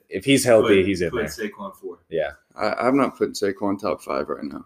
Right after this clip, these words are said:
Speaker 2: I am.
Speaker 1: Nah, if he's,
Speaker 2: Wayne,
Speaker 1: if he's
Speaker 2: Wayne
Speaker 1: out there.
Speaker 2: Gallman was good this year. They're,
Speaker 3: I mean, I
Speaker 2: they're,
Speaker 3: put him on
Speaker 2: they're gonna
Speaker 3: skill,
Speaker 2: get another
Speaker 3: but
Speaker 2: O lineman. The Giants weren't awful this year.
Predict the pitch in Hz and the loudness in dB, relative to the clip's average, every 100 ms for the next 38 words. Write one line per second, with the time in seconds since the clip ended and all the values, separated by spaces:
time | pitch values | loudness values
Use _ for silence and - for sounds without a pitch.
0 | - 113 - 73 71 - 95 131 123 127 | -10 -6 -4 -6 -8 -8 -2 0 0 0
1 | 127 117 92 76 - 113 110 92 - - | 2 2 4 2 0 0 -2 -6 -12 -10
2 | 90 90 87 95 - 107 117 - 143 151 | -10 -8 -14 -12 -8 -4 -4 -4 0 4
3 | 151 185 185 156 120 - 120 127 110 107 | 6 6 6 6 4 0 2 4 6 4
4 | 104 101 98 95 95 95 _ _ _ _ | 0 -2 -6 -8 -10 -16 _ _ _ _
5 | _ _ _ _ 98 107 113 107 107 95 | _ _ _ _ _ -12 -10 -10 -14 -18
6 | 90 - _ _ - | -18 -20 _ _ -20